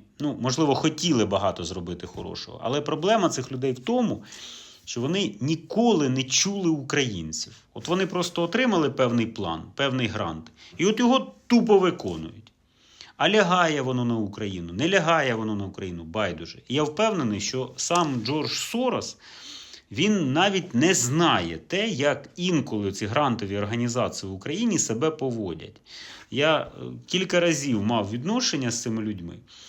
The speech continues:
і вони просто на тебе дивляться скляними очима. От тебе просто не існує. У них є грант, і є усвідомлення того, що вони праві. Ну, як от зомбі, знаєте, от. І все.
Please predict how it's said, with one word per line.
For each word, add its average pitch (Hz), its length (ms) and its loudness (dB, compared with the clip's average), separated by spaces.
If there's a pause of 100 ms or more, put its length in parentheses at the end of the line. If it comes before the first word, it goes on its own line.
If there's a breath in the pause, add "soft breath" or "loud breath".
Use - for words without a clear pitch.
і - 60 -8
вони 165 160 2
просто 185 320 0
на 160 100 2
тебе 156 240 0
дивляться 160 500 -2
скляними 147 540 0
очима. 101 500 -6 (120)
От 117 100 -12
тебе 165 180 0
просто 226 380 0
не 170 140 2
існує. 92 540 -2
У 123 120 -6
них 165 200 0
є 170 100 2
грант, 240 440 0 (480 loud breath)
і - 60 -4
є 208 100 2
усвідомлення 190 720 2
того, 208 300 4
що - 160 -2
вони 170 220 2
праві. 107 600 0 (460 soft breath)
Ну, 220 120 -2
як 151 120 4 (220)
от 127 120 -8 (120)
зомбі, 104 520 0
знаєте, 160 440 -6
от. - 120 -16 (640 soft breath)
І 160 80 -4
все. - 340 0